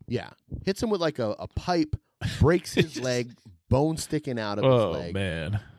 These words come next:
Speaker 1: Totally disgusting. But now he's kind of, um, recovering. He's got, like, a cast on. He's walking around with crutches and whatever. And at one point, he's at a store where, um, he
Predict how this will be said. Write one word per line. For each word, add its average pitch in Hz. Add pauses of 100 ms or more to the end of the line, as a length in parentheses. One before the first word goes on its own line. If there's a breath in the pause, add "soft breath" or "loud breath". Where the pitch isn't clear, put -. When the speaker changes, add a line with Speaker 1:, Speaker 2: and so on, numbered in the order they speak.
Speaker 1:
Totally 151
disgusting. 82 (420 loud breath)
But 104
now 120
he's 113 (360)
kind 120
of, 104
um, 95
recovering. 101
He's 80
got, 104
like, 113
a 135
cast 104
on. 110
He's 80
walking 90
around 110
with - (220)
crutches 104
and 95
whatever. 90 (640 soft breath)
And 113
at 107
one 135
point, -
he's 113
at 98
a 80
store 92 (560)
where, 95
um, 71 (800)
he 101